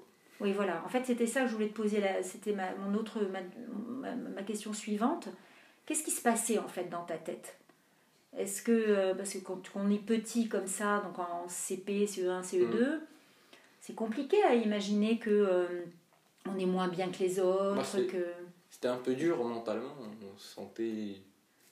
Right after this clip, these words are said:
Speaker 2: on se sentait un peu bête, quoi. On,
Speaker 1: Hmm.
Speaker 2: parce qu'on, on me le fait, on me le reprochait, on dirait. Mais c-, après, c'est vrai qu'en rentrant en primaire, ça allait beaucoup mieux.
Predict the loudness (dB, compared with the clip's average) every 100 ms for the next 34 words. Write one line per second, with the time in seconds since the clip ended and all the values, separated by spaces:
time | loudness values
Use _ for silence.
0 | _ -18 -14 -8 -8 -8 -8 -8 -10 -12
1 | -18 -20 _ _ _ -6 -4 -6 -10 -12
2 | -10 -8 -8 -4 -2 -2 -4 -8 -12 -8
3 | -4 2 2 4 4 2 4 6 8 8
4 | 6 4 4 4 4 0 2 0 2 2
5 | 0 -2 -10 _ _ _ _ _ _ _
6 | _ 0 2 4 2 0 -4 -8 -14 -14
7 | -8 -2 -2 2 2 2 0 0 -2 0
8 | 0 0 -4 -4 -6 -6 -6 -4 -4 -4
9 | -6 -12 _ _ _ _ _ -10 -2 0
10 | 0 -2 -8 -4 0 0 -2